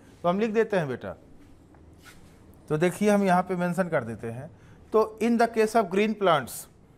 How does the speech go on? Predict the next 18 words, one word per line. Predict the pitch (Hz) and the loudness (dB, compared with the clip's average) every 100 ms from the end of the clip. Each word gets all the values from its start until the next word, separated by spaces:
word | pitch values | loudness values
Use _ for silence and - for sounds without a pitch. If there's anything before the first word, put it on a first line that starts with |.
| _ - _ - | _ -20 _ -18
ग्रीन | 139 180 226 233 | -4 -2 0 0
प्लांट | 214 202 233 226 | 2 4 2 0
हो | 233 | 0
गया | 226 233 | 0 0
और | 233 240 - - | 0 -2 -8 0
cyanobacteria | 190 208 226 208 208 180 | 2 2 2 0 0 -2
हो | 156 135 | 0 -2
गया, | 139 | 0
दोनों | 156 214 240 | 4 4 4
के | 196 | 2
केस | - 135 120 | -2 -4 -6
में। | 123 | -12
In | 160 185 | -6 -6
the | 185 | -2
case | 190 202 185 | 0 0 2
of | 185 233 - - - - - - - - - - - - - - - - - - - - - - - - - - - - - | 2 0 -6 -20 -20 -20 -20 -20 -20 -20 -20 -20 -20 -20 -20 -20 -20 -20 -20 -20 -20 -20 -20 -20 -20 -20 -20 -20 -20 -20 -6
green | 143 185 214 | 2 4 4
plants | 214 214 226 240 | 4 6 6 2